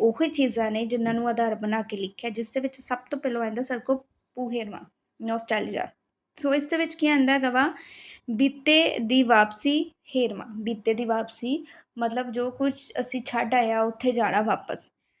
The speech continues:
ਇਸ ਸੰਬੰਧੀ ਜਿਹੜੇ ਸਭ ਤੋਂ ਪਹਿਲਾਂ ਸਾਡੇ ਕੋਲ ਸੰਤੋਖ ਸਿੰਘ ਧੀਰ ਹੈਗੇ ਨਾ, ਉਹਨਾਂ ਨੇ ਮੇਰੀ ਇੰਗਲੈਂਡ ਯਾਤਰਾ ਦੇ ਵਿੱਚ ਇਸ ਦੇ ਬਾਰੇ ਦੱਸਿਆ ਸੀ। ਭੂ ਹੇਰਵਾਂ ਉਹੀ ਹੁੰਦਾ ਹੈ ਕਿ ਬੰਦਾ ਜਦੋਂ ਬਾਹਰ ਜਾਂਦਾ ਹੈ,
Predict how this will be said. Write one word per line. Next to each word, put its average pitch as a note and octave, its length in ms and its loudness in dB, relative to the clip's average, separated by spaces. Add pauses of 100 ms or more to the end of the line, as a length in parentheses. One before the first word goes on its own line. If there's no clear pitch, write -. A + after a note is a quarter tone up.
(260)
ਇਸ C#4 180 2
ਸੰਬੰਧੀ D4 360 4
ਜਿਹੜੇ D#4 200 4
ਸਭ D#4 200 -2
ਤੋਂ D4+ 160 -4
ਪਹਿਲਾਂ D4 200 2
ਸਾਡੇ C#4+ 220 2
ਕੋਲ C4 140 2
ਸੰਤੋਖ C4 520 4
ਸਿੰਘ C4+ 280 6
ਧੀਰ C4+ 200 6
ਹੈਗੇ A#3 220 0
ਨਾ, A#3+ 140 0
ਉਹਨਾਂ A#3+ 400 0
ਨੇ B3+ 240 0 (320)
ਮੇਰੀ A3+ 200 0
ਇੰਗਲੈਂਡ A#3+ 480 2
ਯਾਤਰਾ G#3+ 340 -2
ਦੇ G#3 120 -4
ਵਿੱਚ A3+ 220 -2
ਇਸ A3+ 120 -4
ਦੇ A3+ 100 -4
ਬਾਰੇ A3 260 -4
ਦੱਸਿਆ G#3 340 -8
ਸੀ। G3+ 140 -16
ਭੂ A#3+ 280 -6
ਹੇਰਵਾਂ A#3+ 300 -2
ਉਹੀ B3 240 -2
ਹੁੰਦਾ B3 220 0
ਹੈ A3+ 60 -6
ਕਿ C4+ 100 -6
ਬੰਦਾ A#3+ 260 -2
ਜਦੋਂ A3 220 -4
ਬਾਹਰ A3 300 -2
ਜਾਂਦਾ A#3 300 -2
ਹੈ, E4+ 80 -6